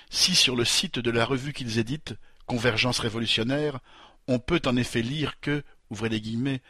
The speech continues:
ce dimanche vingt et un septembre, la fraction L'Étincelle a été exclue de lutte ouvrière »,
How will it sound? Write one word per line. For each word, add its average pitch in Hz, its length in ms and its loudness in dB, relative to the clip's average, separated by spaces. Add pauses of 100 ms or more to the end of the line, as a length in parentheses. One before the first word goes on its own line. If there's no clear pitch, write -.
(260)
ce - 160 0
dimanche 143 400 2
vingt 131 200 0
et 139 80 2
un 135 60 4
septembre, 131 640 0 (220)
la 113 100 -2
fraction 131 440 0
L'Étincelle 131 640 2
a 107 100 0
été 117 260 -2
exclue - 400 0
de 120 80 0
lutte 117 200 -2
ouvrière », 117 540 -4